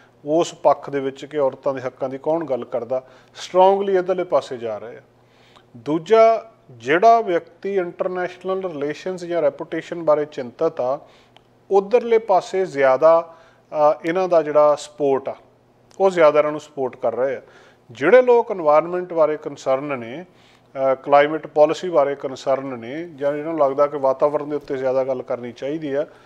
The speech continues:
ਹੈਰਿਸ ਨੂੰ ਸਪੋਰਟ ਕਰ ਰਹੇ ਆ। ਜਿਹੜੇ ਲੋਕ, ਅ, ਜਿਹੜੇ, ਜਿਹੜੀਆਂ ਮਾਰਜਨਲਾਈਜ਼ ਕਮਿਊਨਿਟੀਜ਼ ਨੇ, ਜਿਹੜੇ ਹਾਸ਼ੀਆਗ੍ਰਸਤ ਲੋਕ ਨੇ, ਅ, ਜਿਹੜੇ ਬੈਕਗ੍ਰਾਉਂਡ, ਅ, ਜਿਹੜੀ, ਕਿਉਂਕਿ ਇਹਨਾਂ ਦੀ ਬੈਕਗ੍ਰਾਉਂਡ ਇਹ ਆ ਕਮਲਾ ਹੈਰਿਸ ਦੀ, ਇਹਨਾਂ, ਉਹਨਾਂ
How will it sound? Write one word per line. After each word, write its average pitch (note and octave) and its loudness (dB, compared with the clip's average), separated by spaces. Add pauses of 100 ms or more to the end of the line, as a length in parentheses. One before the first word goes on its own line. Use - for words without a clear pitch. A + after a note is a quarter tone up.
(240)
ਹੈਰਿਸ C#3+ 2
ਨੂੰ C#3 -8
ਸਪੋਰਟ A#2+ -10
ਕਰ G2 -12
ਰਹੇ G2+ -16
ਆ। - -20 (840)
ਜਿਹੜੇ G#3+ 2
ਲੋਕ, G3+ 4
ਅ, D3 0
ਜਿਹੜੇ, E3+ -4
ਜਿਹੜੀਆਂ E3 -8
ਮਾਰਜਨਲਾਈਜ਼ E3+ 2
ਕਮਿਊਨਿਟੀਜ਼ D#3+ -6
ਨੇ, C3 -8
ਜਿਹੜੇ C#3 -2
ਹਾਸ਼ੀਆਗ੍ਰਸਤ D3 2
ਲੋਕ A#2+ -8
ਨੇ, G#2+ -20
ਅ, - -8
ਜਿਹੜੇ C#3+ -2
ਬੈਕਗ੍ਰਾਉਂਡ, D3+ 2
ਅ, C#3+ -8
ਜਿਹੜੀ, D3 -4 (460)
ਕਿਉਂਕਿ F#3+ 0
ਇਹਨਾਂ F3 -2
ਦੀ G3+ -6
ਬੈਕਗ੍ਰਾਉਂਡ D3+ 2
ਇਹ D#3+ -2
ਆ D#3+ -4
ਕਮਲਾ C#3+ 0
ਹੈਰਿਸ C3 -2
ਦੀ, F3 -8
ਇਹਨਾਂ, E3+ -4
ਉਹਨਾਂ F3+ -4